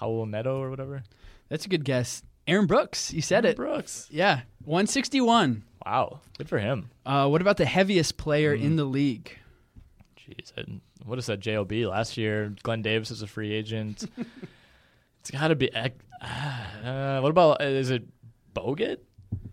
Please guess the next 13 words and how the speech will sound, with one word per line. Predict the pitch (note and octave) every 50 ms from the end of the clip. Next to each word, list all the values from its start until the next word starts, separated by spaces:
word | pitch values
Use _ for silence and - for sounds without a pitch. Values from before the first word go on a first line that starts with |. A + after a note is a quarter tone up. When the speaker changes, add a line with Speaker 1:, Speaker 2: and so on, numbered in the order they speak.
| - _ _ _ _ _ _ _ - - -
Speaker 2:
Good | - A2 B2 C3
guess, | - D#3 C#3+ C#3+ D3+ - -
but | - B2 A2+ A#2
not | A#2+ B2 B2+
Bogut. | B2 C3 B2+ B2 A2+ C3 D3 - - -
Speaker 1:
Mozgov? | A2 G#2+ G#2 G#2 G#2+ A#2 D3+ D#3+ E3 - - - - - G#3+ - - - _ - _ _ _ _ - - - -
Speaker 2:
Good | - A#2 A#2 A#2
guess, | - A2+ A#2+ C3+ - -
but | - B2+ G2+
not | G#2+ A2 A2+ B2+
him | C3+ C#3 C3 B2+
either. | B2 B2 A#2+ C3+ D#3+ F3+ - _ _ _ _ _ _ _ _ _ _ _ _ _ _ _ -
Speaker 1:
Porzingis? | - - F#2 - F#2 G#2 - D4+ D#4 - - -